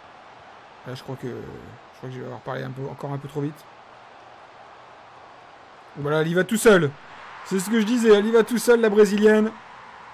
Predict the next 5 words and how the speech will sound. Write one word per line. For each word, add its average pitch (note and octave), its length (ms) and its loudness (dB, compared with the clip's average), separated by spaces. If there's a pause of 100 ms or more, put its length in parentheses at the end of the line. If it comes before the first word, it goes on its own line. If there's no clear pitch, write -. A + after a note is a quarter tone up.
(500)
Un G#3 160 4
zéro. G#3 500 6 (1900)
La C3+ 100 -10
numéro D3 320 0
dix. - 520 -6